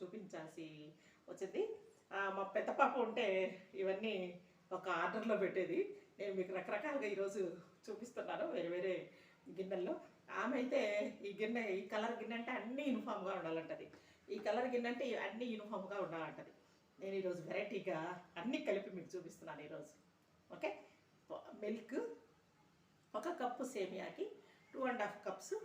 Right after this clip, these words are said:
మిల్క్ తీసుకోవాలి. అలాగే డ్రై ఫ్రూట్స్, ఇంకా ఇందులో మనం, మ్, ఇంకా మిగిలిన డ్రై ఫ్రూట్స్ కూడా వేసుకోవచ్చు, అంటే ఖర్జూరాలని, ఆ, అలాంటివన్నీ కూడా వేసుకోవచ్చు. నేనైతే నా దగ్గర ఉన్న బాదం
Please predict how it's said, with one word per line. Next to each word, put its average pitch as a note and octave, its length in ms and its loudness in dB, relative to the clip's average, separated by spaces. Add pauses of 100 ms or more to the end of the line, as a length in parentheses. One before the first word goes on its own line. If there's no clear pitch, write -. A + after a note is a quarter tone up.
(300)
మిల్క్ F3+ 260 -6
తీసుకోవాలి. D#3 580 -12 (880)
అలాగే F3 420 -2 (460)
డ్రై F3+ 260 0
ఫ్రూట్స్, F3+ 420 -4 (600)
ఇంకా G3 600 2 (180)
ఇందులో F3+ 640 2 (320)
మనం, A3+ 240 -2 (540)
మ్, F3+ 420 -8
ఇంకా F#3+ 220 -4
మిగిలిన G#3+ 380 0
డ్రై F3+ 200 0
ఫ్రూట్స్ E3+ 280 -6
కూడా G3+ 160 -2
వేసుకోవచ్చు, D#3+ 680 -6
అంటే D#3 500 -10 (320)
ఖర్జూరాలని, E3 840 -6
ఆ, E3+ 260 -8
అలాంటివన్నీ E3 460 -8
కూడా F#3+ 160 0
వేసుకోవచ్చు. E4+ 600 -2
నేనైతే A3+ 400 -2
నా G#3 100 -4
దగ్గర F#3+ 240 -4
ఉన్న A3+ 160 -10
బాదం F#3 380 2